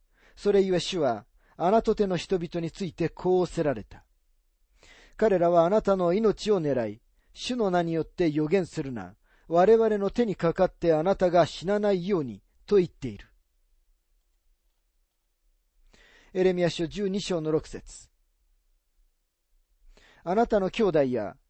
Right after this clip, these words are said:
父の家の者さえ、彼らさえあなたを裏切り、彼らさえあなたの後から大声で呼ばわるのだから、彼らがあなたに親切そうに語りかけても、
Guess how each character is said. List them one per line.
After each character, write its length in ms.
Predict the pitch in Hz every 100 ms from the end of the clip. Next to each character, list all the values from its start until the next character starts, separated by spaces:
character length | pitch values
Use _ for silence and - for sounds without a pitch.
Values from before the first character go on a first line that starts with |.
| _ _
父 280 | - - 247
の 100 | 190
家 160 | 196 180
の 100 | 156
者 200 | 170 170
さ 220 | - 117
え、 180 | 101 - _ _ _ _
彼 240 | - 247 214
ら 120 | 156
さ 220 | - 127
え 160 | 107 - _ -
あ 120 | 175
な 120 | 190
た 160 | 196 190
を 60 |
裏 200 | 156 143
切 120 | 113
り、 200 | 98 95 _ _ _ _ _ _ _ _ _ _ _ _ -
彼 240 | 226 240
ら 120 | 165
さ 220 | 143 151 123
え 180 | 92 _ _ -
あ 120 | 175
な 120 | 214
た 120 | 185
の 180 | 175 180
後 180 | - 185
か 160 | 160
ら 200 | 156 143 -
大 220 | 185 233
声 240 | 214 208
で 200 | 185 180
呼 180 | 139 160
ば 160 | 165 208
わ 120 | 196
る 80 | 175
の 120 | 170
だ 120 | 143
か 120 | -
ら、 240 | 110 104 90 - - _
彼 240 | - 240 214
ら 120 | 175
が 220 | 190 165
あ 40 | 175
な 120 | 202
た 140 | 180
に 120 | 170
親 260 | 143 - 240
切 300 | - 190 -
そ 200 | - 170
う 20 |
に 160 | 165 175
語 300 | - 147 185
り 100 | 170
か 140 | 160
け 100 | 147
て 120 | -
も、 280 | 117 110 87